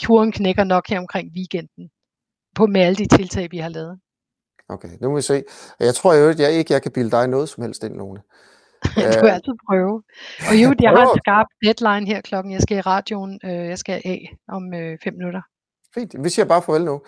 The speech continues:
Speaker 2: fordi vi har også,
Speaker 1: Nå.
Speaker 2: øh, snakket i, i fyrre minutter. Tusind tak til jer, der har set med
Speaker 1: Ja,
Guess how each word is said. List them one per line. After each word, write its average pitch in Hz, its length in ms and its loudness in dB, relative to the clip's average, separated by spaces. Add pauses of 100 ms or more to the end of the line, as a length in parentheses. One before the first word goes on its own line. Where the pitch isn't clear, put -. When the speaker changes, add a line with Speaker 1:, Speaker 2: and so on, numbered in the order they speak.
(220)
Speaker 2:
fordi - 160 -8
vi 135 80 -4
har 139 80 2
også, 156 300 0
Speaker 1:
Nå. 131 60 -2
Speaker 2:
øh, 120 60 -4
snakket 135 380 -6
i, 113 80 -6
i - 140 -12 (100)
fyrre 131 100 -2
minutter. 135 240 -6 (240)
Tusind 233 320 0
tak 185 200 0
til 180 140 0
jer, 160 200 2
der 156 220 -2
har 110 360 -2
set - 240 -8
med 147 100 2
Speaker 1:
Ja, 196 60 6